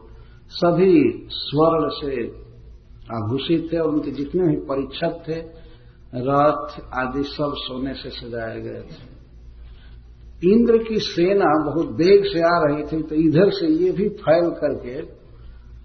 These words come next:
और प्रतिसिद्धेंद्र सेनाग्र मृत्युरपि दुरासदम, इंद्र की सेना को रोकना चाहे, "सावधान शत्रुओं,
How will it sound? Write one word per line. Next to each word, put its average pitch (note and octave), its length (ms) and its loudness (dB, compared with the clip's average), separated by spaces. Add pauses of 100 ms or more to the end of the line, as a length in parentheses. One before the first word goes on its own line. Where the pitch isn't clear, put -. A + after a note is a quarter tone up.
(380)
और C#3 460 -2 (100)
प्रतिसिद्धेंद्र G3 1300 2
सेनाग्र F3 560 -2
मृत्युरपि D#3 640 -2
दुरासदम, A#2+ 640 -4 (500)
इंद्र G3+ 220 4
की F#3+ 240 -2
सेना F3+ 480 -2
को D3+ 180 -4
रोकना D3+ 580 4
चाहे, A2 400 -10 (1400)
"सावधान F#3 880 4
शत्रुओं, E3+ 880 6